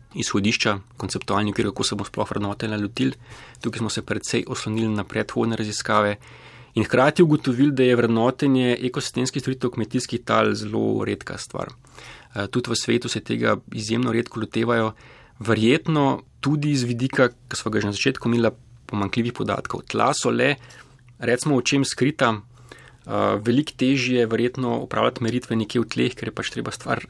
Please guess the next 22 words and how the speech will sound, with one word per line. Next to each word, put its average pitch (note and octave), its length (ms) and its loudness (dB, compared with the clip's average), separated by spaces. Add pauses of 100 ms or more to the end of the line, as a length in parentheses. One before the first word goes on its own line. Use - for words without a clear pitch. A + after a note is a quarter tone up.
(300)
odkopati, - 960 -4 (180)
presejati, A2 760 -4
em, G2+ 200 -4 (440)
izbrati A2 340 -2
neke A#2 180 -2
vzorce, A2 340 0
kot - 200 -4
pa A2+ 80 0
recimo A#2 480 0 (460)
kolegi, A2+ 320 0
ki G#2+ 100 -2
na G2+ 80 -2
terenu G#2+ 360 -2 (100)
merijo G#2 360 -2
gozdno G2+ 280 -2
drevo, G2 300 -2
ne, G2 160 -6
ker - 160 -8
je G2+ 100 -6 (280)
relativno G#2+ 360 -6
lahko G2+ 220 -10
dostopno. G#2+ 540 -8